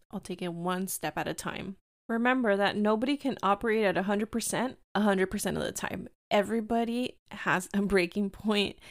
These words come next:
and everybody has to slow down at some point. Your need for a break does not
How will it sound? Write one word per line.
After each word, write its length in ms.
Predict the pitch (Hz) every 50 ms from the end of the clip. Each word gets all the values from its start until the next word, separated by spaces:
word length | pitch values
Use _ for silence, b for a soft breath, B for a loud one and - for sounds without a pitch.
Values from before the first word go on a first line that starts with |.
| B B B B B -
and 160 | 196 190 - -
everybody 680 | - 185 185 185 196 202 196 196 202 196 208 208 -
has 320 | - - 190 185 180 185 -
to 80 | 185
slow 320 | - - - - 175 180 180
down 240 | 175 185 175 165 160
at 160 | 156 139 -
some 180 | - - - 180
point. 380 | - - - 92 90 - - - _ _ B B B B B _ _ _
Your 180 | 214 202 214 226
need 300 | 226 226 220 214 220 -
for 180 | - 247 233 240
a 60 | 226
break 340 | 214 202 196 196 185 185 -
does 240 | 202 190 185 -
not 340 | 208 196 190 180 180 170 -